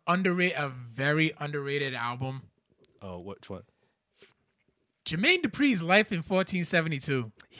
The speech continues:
Speaker 2: Yeah, that was,
Speaker 1: That
Speaker 2: that
Speaker 1: was
Speaker 2: was
Speaker 1: a
Speaker 2: really
Speaker 1: good album.
Speaker 2: It was. Had, um, Money Ain't a
Speaker 1: And
Speaker 2: Thing.
Speaker 1: Thing, yeah,
Speaker 2: Yeah.
Speaker 1: and Sweetheart with Mariah Carey.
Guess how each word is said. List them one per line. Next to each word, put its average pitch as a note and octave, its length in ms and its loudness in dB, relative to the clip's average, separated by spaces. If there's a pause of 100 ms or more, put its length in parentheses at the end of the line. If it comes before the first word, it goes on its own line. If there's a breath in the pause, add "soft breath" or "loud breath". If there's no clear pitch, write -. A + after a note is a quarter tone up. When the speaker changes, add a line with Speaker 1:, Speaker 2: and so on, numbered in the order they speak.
(120)
Speaker 2:
Yeah, G#2 400 -2 (220)
that C3 140 -8
was, G#2 180 -6 (180)
Speaker 1:
That - 140 -6
Speaker 2:
that A2+ 100 2
Speaker 1:
was - 80 2
Speaker 2:
was A3 100 -2
Speaker 1:
a F#3 40 -6
Speaker 2:
really F#3+ 140 -8
Speaker 1:
good G3 280 8
album. F3+ 520 8 (180)
Speaker 2:
It A2+ 80 0
was. C3 280 6
Had, C3+ 220 2
um, G2+ 280 0
Money B2 340 0
Ain't B2+ 100 0
a - 40 4
Speaker 1:
And D#3+ 100 2
Speaker 2:
Thing. C3 160 0
Speaker 1:
Thing, E3 340 2
yeah, D#3 220 0
Speaker 2:
Yeah. D3 80 -2
Speaker 1:
and C#3+ 100 -4
Sweetheart E3+ 480 8
with D3+ 100 2
Mariah D3 380 6
Carey. D#3+ 440 6